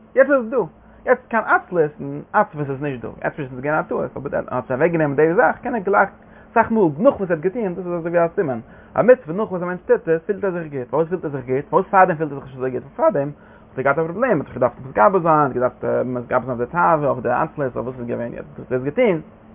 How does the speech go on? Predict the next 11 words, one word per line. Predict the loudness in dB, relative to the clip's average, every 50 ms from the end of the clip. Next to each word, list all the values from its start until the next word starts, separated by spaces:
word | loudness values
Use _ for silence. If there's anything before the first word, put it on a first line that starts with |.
| -14 -8
דאס | -4 -4
איז | -2 2
דו, | 2 0 0 0 -8 -14 -16 -8
דאס | -6 -4
איז | -4 -4
געטון. | -4 -8 -8 -10 -14 -14 -16 -20 -20 -20 -20 -20 -20 -20 -20 -20 -20 -20 -20 -20 -20 -20 -20 -20 -20 -20 -20 -20 -20 -20 -20 -20 -20 -20 -20 -20 -12 -8
און | 0 4
דאס | 4 6
איז | 6 6
איין | 4 4 4 2 0
זאך. | -2 -4 -4 -4